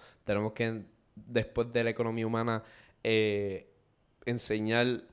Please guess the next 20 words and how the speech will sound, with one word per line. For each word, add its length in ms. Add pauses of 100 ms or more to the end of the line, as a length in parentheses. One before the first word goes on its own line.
(320)
historia 580
del 120
pensamiento 520
económico 640
y 100
ahí 220
entender 760
por 280 (160)
qué, 560 (600)
eh, 360
la 80
economía 460
actual, 840
el 200
neoliberalismo, 1120
es 140
como 240
que 240
el 120
status 420